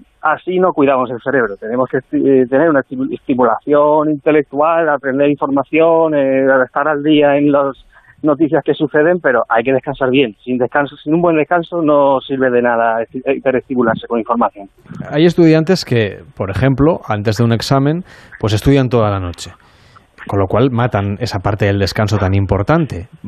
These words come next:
Speaker 2: ¿Por qué cometemos ese error? O digamos, ¿qué cas-, qué, qué comporta el hecho de no dormir durante toda una noche previa a un examen estudiando para ese examen?
Speaker 1: Puede ser que sirva como un truco a corto plazo,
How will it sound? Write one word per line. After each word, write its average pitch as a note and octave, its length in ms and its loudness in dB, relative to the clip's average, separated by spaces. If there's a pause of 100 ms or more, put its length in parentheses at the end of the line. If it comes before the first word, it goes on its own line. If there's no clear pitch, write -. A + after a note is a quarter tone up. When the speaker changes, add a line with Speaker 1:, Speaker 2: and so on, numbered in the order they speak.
(160)
Speaker 2:
¿Por - 180 -2
qué D3 100 2 (480)
cometemos A#2+ 500 -2
ese C3+ 220 2
error? C#3+ 260 4
O A#2+ 80 2
digamos, A#2 360 0
¿qué C3+ 100 -2
cas-, C3+ 340 -4 (400)
qué, C#3+ 140 -6
qué D3 160 0
comporta D#3 540 0
el A#2 80 -2
hecho B2 200 -2
de A#2 140 2
no A#2 120 0
dormir A#2 380 2
durante A2+ 340 2
toda A#2+ 180 2
una A#2 100 2
noche A#2 240 0
previa A2+ 240 2
a - 20 4
un A2+ 80 2
examen C3+ 380 2
estudiando B2+ 640 2
para F#2+ 180 -6
ese F#2+ 200 -10
examen? - 380 -16 (1400)
Speaker 1:
Puede A3 260 2
ser A3 240 2
que F#3 100 2
sirva G#3 360 2
como F#3 360 2
un F#3+ 260 4
truco G3 500 2
a F3 40 0
corto E3 280 -4
plazo, D3 400 -2